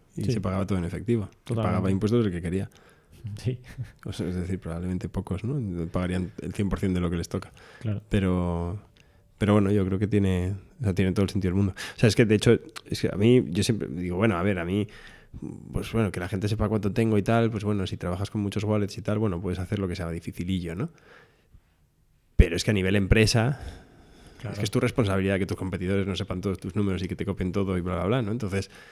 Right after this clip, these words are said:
Speaker 1: ahí sí que es un pain mucho mayor. Entonces, si
Speaker 2: Claro.
Speaker 1: creemos que esto va a acabar siendo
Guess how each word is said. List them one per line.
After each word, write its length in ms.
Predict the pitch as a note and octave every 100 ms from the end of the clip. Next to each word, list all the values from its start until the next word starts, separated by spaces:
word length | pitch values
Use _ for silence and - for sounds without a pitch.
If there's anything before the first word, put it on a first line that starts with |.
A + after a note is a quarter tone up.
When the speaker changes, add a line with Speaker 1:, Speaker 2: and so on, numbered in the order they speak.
| - -
Speaker 1:
ahí 220 | F#2 F2+
sí 160 | -
que 80 | G2
es 100 | A2
un 120 | A#2+
pain 240 | A2+ A#2+ G#2
mucho 240 | G2 G2
mayor. 340 | F2 F2 A#2 - -
Entonces, 300 | - F#2 -
si 140 | -
Speaker 2:
Claro. 280 | G2 F2 E2+
Speaker 1:
creemos 460 | G2 F#2+ A#2+ B2+
que 80 | -
esto 180 | B2+ B2+
va 100 | B2+
a 20 |
acabar 280 | A#2+ A#2+ C3
siendo 460 | - D3 A2+ E2